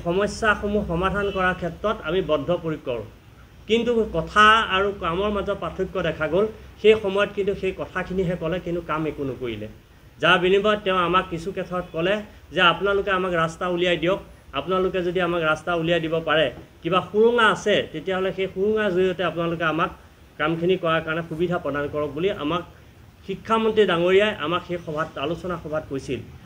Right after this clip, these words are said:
আমি সেই অনুসাৰে শিক্ষামন্ত্ৰী মহোদয়ৰ অনুৰোধ ৰক্ষা কৰি আৰু তেখেতক সঁহাৰি জনাবৰ কাৰণে আইনী, আইনী ব্যৱস্থাইও আমি কামখিনি আগবঢ়াই লৈ গৈছিলোঁ।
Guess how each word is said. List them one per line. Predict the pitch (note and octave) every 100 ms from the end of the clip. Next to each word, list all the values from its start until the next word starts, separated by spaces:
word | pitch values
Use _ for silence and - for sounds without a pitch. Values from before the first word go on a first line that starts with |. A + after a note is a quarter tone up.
| -
আমি | F3 A#3
সেই | - A3+
অনুসাৰে | A#3+ A#3+ A3 A3+ A3+
শিক্ষামন্ত্ৰী | G#3+ F#3+ G#3 A3 A3 G#3+ A3+
মহোদয়ৰ | G#3+ F3+ G3 G#3 G#3+ G#3+ G#3 E3+
অনুৰোধ | F#3+ G#3 G#3
ৰক্ষা | F#3 F3 - G#3+ G#3
কৰি | C#3+ G#2+ - - -
আৰু | F3 F#3
তেখেতক | F3+ G#3+ A3 A3+ A3 -
সঁহাৰি | E3+ G3 A#3
জনাবৰ | A3 G#3+ G#3 G#3
কাৰণে | G#3 G3 G3
আইনী, | F#3+ F3 F#3 G3+ G#3 C#3+ D#3+
আইনী | F#3+ G#3+ A3+
ব্যৱস্থাইও | G#3 F3 F3 G3 G#3+ G#3 G#3
আমি | F#3+ G#3
কামখিনি | G#3 E3 E3+ F3+ F3+
আগবঢ়াই | E3 E3 F3
লৈ | E3
গৈছিলোঁ। | D#3+ D#3 F#3+ G#3+